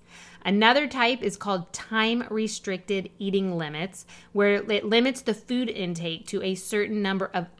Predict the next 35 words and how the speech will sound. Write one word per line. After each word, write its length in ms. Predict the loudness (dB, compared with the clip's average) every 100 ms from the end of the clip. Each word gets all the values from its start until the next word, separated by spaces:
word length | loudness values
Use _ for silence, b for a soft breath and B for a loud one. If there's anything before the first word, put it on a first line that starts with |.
| 6
hours 500 | 6 8 4 0 -4
per 240 | -8 -8
day, 440 | -6 -6 -6 -6 -8 B -2
every 300 | 0 2 2
day 180 | 2 2
of 120 | 0
the 100 | -2
week. 300 | -2 -8 -10
So, 240 | -6 -4
for 160 | -4 -6
example, 440 | -4 -4 -2 -2
you're 300 | 0 0 0 -2
only 300 | -2 0 2
allowed 280 | 4 4 2
to 80 |
eat 320 | -2 -4 -4 -4
between 300 | -4 -2 0
the 120 | 0
hours 280 | 0 0 -2
of 180 | -6
twelve 420 | -6 -2 0 0 0
and 180 | -2
four, 540 | -4 0 2 2 -4 -10 b b b -4
and 140 | -2
then 240 | 0 -2
you 120 | -2 0
don't 220 | 0 0
eat 140 | -4
the 100 | -4
other 240 | -4 -6 -8
hours. 300 | -10 -10 -8
So 80 |
that's 220 | -4 -4 -6
time-restricted 880 | -6 0 2 0 -2 -6 -10 -10 -8
eating. 380 | -8 -6 -8